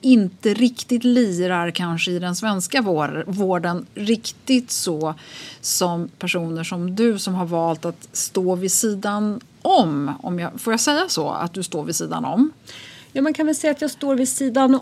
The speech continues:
Speaker 2: om så tillvida att jag, eh, eh, det yrke som jag utbildar mig till inte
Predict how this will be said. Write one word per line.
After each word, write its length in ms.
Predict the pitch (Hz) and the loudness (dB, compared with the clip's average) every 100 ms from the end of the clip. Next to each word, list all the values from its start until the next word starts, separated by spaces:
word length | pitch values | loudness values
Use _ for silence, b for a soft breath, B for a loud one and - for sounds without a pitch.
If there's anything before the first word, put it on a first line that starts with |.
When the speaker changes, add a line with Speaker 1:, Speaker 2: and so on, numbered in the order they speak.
| - | 4
Speaker 2:
om 340 | 330 330 294 - | 6 6 4 2
så 360 | - - 233 208 | -6 0 0 0
tillvida 840 | - 226 247 233 180 180 196 190 - - | 0 0 2 2 0 0 0 0 -6 -4
att 260 | 190 175 - - - | -4 -4 -10 -18 -10
jag, 680 | 175 190 180 175 175 170 | -4 0 0 0 -2 -2
eh, 160 | 180 170 170 B B B B - - - | 0 0 -2 B B B B -20 -20 -6
eh, 220 | 185 170 - | -4 -2 2
det 220 | 247 269 | 4 8
yrke 380 | 262 185 - 285 | 8 8 0 2
som 120 | 247 | 2
jag 100 | 175 | 2
utbildar 360 | 170 - 165 | 0 -4 -2
mig 120 | 165 165 | -2 -4
till 360 | 165 156 156 | -4 -4 -4
inte 480 | - 180 175 - 147 | -4 -6 -6 -6 -6